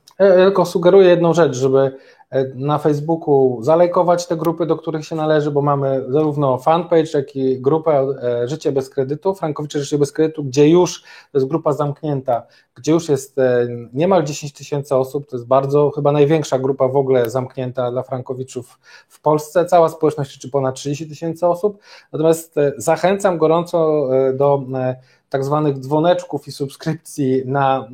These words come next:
e, e, YouTubie, dlatego że wówczas mają Państwo te najnowsze informacje, które się Państwu bezpośrednio pojawiają jako, e, powiadomienie i to powoduje, że Państwo nie muszą szukać, nie muszą co jakiś czas wracać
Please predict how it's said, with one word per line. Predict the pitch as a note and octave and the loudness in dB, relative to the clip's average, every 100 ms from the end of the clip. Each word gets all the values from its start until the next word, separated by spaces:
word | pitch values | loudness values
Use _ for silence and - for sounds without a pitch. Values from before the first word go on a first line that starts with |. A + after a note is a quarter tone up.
| B2+ | -10
e, | B2 B2 - _ _ _ | -8 -8 -12 _ _ _
e, | B2 B2 B2 B2 | -2 0 0 0
YouTubie, | D#3 E3+ D3 F3 G3 | 0 0 2 2 4
dlatego | F3+ F#3 F3+ | 2 2 0
że | E3+ E3+ | 2 0
wówczas | F3+ - G3 F3 | -2 -2 -2 0
mają | E3+ | -2
Państwo | F3 F3+ - | -2 -4 -6
te | F3 F3 | -4 -2
najnowsze | F3 E3+ E3+ - F3+ | 0 0 -2 -2 -2
informacje, | E3 F3 D#3+ E3 F3 | 0 -2 0 -2 -4
które | F3 - E3+ | -12 -10 -10
się | E3+ | -8
Państwu | F3 E3+ F#3 F3 | -8 -8 -12 -14
bezpośrednio | E3+ F#3 - F#3 F3+ F#3 | -12 -10 -10 -8 -8 -8
pojawiają | F3 F#3 F3 E3 E3 E3+ E3+ E3+ F3 | -2 0 2 4 4 4 0 -4 -8
jako, | E3+ - F3 F#3 F#3 F3+ E3+ E3 | -6 0 0 0 -6 -8 -8 -4
e, | E3+ | -4
powiadomienie | E3 F3+ G3+ C#4 C4 E3 D#3+ - - _ | -2 2 2 4 4 2 0 -6 -20 _
i | F3+ | -2
to | F#3+ F#3 F3+ F3 | 4 6 4 2
powoduje, | E3+ F3 F3 E3+ E3 | -4 -4 0 0 0
że | E3 | 0
Państwo | E3 D3+ - | -2 -2 -4
nie | D#3 | -4
muszą | D3+ C#3+ B2+ | -4 -4 -4
szukać, | F3+ F3 D3 - | -4 0 0 -2
nie | C#3 | -6
muszą | C3+ - B2+ | -6 -6 -6
co | C3 | -4
jakiś | C3 - | -6 -4
czas | - C3 B2+ | -2 0 0
wracać | C#3+ E3+ E3+ D3+ - | 0 2 2 0 -2